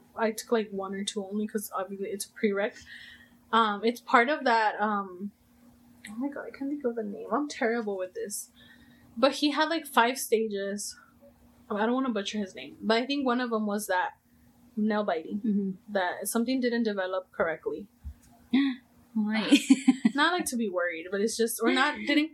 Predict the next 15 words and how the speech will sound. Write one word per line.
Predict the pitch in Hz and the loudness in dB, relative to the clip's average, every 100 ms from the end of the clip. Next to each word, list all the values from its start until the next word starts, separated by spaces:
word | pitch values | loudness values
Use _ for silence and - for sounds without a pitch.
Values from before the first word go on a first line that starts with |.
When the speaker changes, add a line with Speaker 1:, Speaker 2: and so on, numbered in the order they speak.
| - | 0
Speaker 1:
develop | - 233 233 233 | 4 4 4 2
correctly, | - 214 208 240 | 2 2 2 0
didn't | 214 208 233 | 2 2 0
develop | 208 202 208 | 0 0 0
at | 208 | -2
the | 208 | -4
stage | - 196 202 | -4 -2 -2
it | 185 | -4
was | 196 | -6
supposed | 190 - 185 185 - | -8 -2 -2 -2 -8
to. | - _ 214 | -12 _ 0
Speaker 2:
Uh-huh. | 196 185 - - | 2 0 -6 -4
Speaker 1:
Something | - 330 330 | -2 0 -2
like | 196 - | -4 -4
that. | - | -6